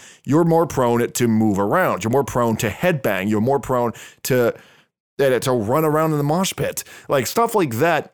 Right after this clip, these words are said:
is very hard to do <laughs> in your vehicles, although I'm sure some will try to dogpile <laughs> with your, with your cars.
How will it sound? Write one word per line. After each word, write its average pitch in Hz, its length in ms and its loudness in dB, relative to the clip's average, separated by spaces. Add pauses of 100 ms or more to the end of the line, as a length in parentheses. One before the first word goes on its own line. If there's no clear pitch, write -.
is 160 180 2
very 240 520 0
hard 202 220 2
to 175 80 2
do 135 380 0 (500)
<laughs> 165 560 0
in 175 100 2
your 143 180 2
vehicles, 143 580 0 (260)
although 131 340 4
I'm 123 180 2
sure 139 220 2
some 131 240 0
will 110 160 2
try 117 420 0
to 104 100 -6
dogpile 110 680 0 (200)
<laughs> - 60 0
with - 180 2
your, 139 180 0 (100)
with 151 220 0
your 117 100 0
cars. 110 440 0